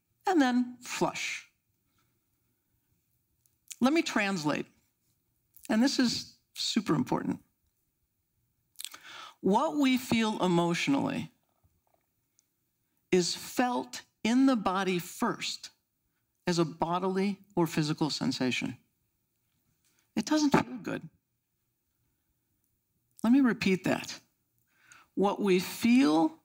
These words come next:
emotionally is experienced in the body first as a bodily or physical sensation. That's what we want to distract from.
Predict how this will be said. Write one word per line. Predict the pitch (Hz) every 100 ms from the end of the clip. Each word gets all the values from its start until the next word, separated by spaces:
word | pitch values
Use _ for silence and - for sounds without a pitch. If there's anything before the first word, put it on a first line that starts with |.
| _
emotionally | 220 226 233 247 - - - - - - - _ _ _ _ _ _ _
is | - 180
experienced | 185 - - 214 240 240 233
in | 208
the | 190
body | 165 190 196 196 185
first | - - 277 - - - - _ _ _ _ _ _ _ _ _ _ _ _ _ _ _
as | - 170
a |
bodily | 160 165 170 185 190
or | 185
physical | 175 151 160 147
sensation. | - 135 - 123 - - - _ _ _ _ _ _ _ _ _ _ _ _ _ _ _ _ _ _ _ _ _ _
That's | - 220 240 -
what | 214 185
we | 196
want | 202 180 180
to |
distract | 170 175 - 202 214 208
from. | - 175 151 135